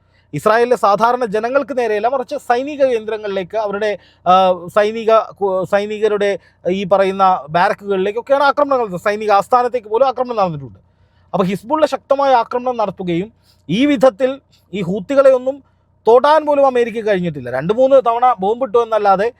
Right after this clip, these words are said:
ഹൂത്തികൾ ഉയർത്തുന്ന ഭീഷണി അവസാനിപ്പിക്കാൻ ഈ ചെറിയ ഗ്രൂപ്പുകളാണ് ഹമാസ്, ഹിസ്ബുള്ള, ഈ ഹൂത്തികൾ എന്നൊക്കെ പറയുന്നത് വളരെ ചെറിയ ഒരു ലക്ഷമോ അൻപതിനായിരമോ മുപ്പതിനായിരമോ ഒക്കെ അംഗസംഖ്യയുള്ള ചെറിയ ഗ്രൂപ്പുകളാണ്. ഈ ഗ്രൂപ്പുകളെ ലോകശക്തികൾ എന്ന് പറയുന്നവർ പതിനൊന്ന് മാസമായിട്ട്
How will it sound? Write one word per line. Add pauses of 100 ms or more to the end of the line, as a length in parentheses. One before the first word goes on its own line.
(260)
ഹൂത്തികൾ
ഉയർത്തുന്ന (120)
ഭീഷണി
അവസാനിപ്പിക്കാൻ
ഈ (120)
ചെറിയ (140)
ഗ്രൂപ്പുകളാണ് (380)
ഹമാസ്, (100)
ഹിസ്ബുള്ള, (360)
ഈ
ഹൂത്തികൾ
എന്നൊക്കെ
പറയുന്നത്
വളരെ (120)
ചെറിയ (300)
ഒരു
ലക്ഷമോ
അൻപതിനായിരമോ (100)
മുപ്പതിനായിരമോ
ഒക്കെ
അംഗസംഖ്യയുള്ള (100)
ചെറിയ (100)
ഗ്രൂപ്പുകളാണ്. (420)
ഈ (120)
ഗ്രൂപ്പുകളെ
ലോകശക്തികൾ
എന്ന്
പറയുന്നവർ (120)
പതിനൊന്ന്
മാസമായിട്ട്